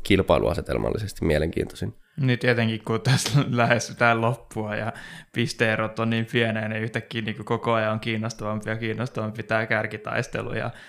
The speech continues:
Speaker 2: sitten oikeesti, että aika-ajoissa niinku menee noinkin tiukille niinku viimeiseen mutkaan asti, niin
Speaker 1: Joo, joo, ja tämähän meni siis tosiaan niin, että, että sitten Q kolmosessa niin Max Verstappen taisi olla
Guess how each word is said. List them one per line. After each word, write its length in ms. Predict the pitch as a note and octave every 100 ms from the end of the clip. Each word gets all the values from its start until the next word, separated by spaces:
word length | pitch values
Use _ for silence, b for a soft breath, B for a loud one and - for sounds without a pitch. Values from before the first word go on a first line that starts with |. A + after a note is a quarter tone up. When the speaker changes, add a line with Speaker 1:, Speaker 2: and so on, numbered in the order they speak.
| B
Speaker 2:
sitten 360 | - B2 B2 A#2+
oikeesti, 460 | B2 A#2+ A2+ -
että 120 | A2
aika-ajoissa 720 | A#2+ A2+ A2 A2 A2 A2+ A#2 G#2+
niinku 200 | G#2+ A2
menee 280 | A2 A2
noinkin 400 | A2 A2 G#2 G#2+ B B B _
tiukille 500 | B2 A#2 A2 A2+ G#2+
niinku 220 | A2 A#2+
viimeiseen 520 | B2+ A#2+ A#2 A2+ A2
mutkaan 540 | A2 A2+ - A#2 A2 A2
asti, 320 | A2+ - A2
niin 240 | A2 A#2+ - b b b b b b b _ _ _ _ _ - -
Speaker 1:
Joo, 240 | E3 D3 C3
joo, 220 | E3 D3+
ja 120 | G#2+
tämähän 220 | A2 A2+
meni 180 | B2 B2+
siis 180 | B2+ -
tosiaan 380 | B2 B2 A#2 B2
niin, 220 | A#2 E2
että, 220 | - - -
että 260 | E2 -
sitten 280 | G#2 - F2
Q 40 | G2 F2+
kolmosessa 580 | F#2 E2 C#2 F#2 - -
niin 300 | C2+ - - b b b b b -
Max 180 | A#2 -
Verstappen 500 | G#2+ G2 G2+ - D#2+
taisi 260 | D#2+ - F2+
olla 320 | E2 D#2+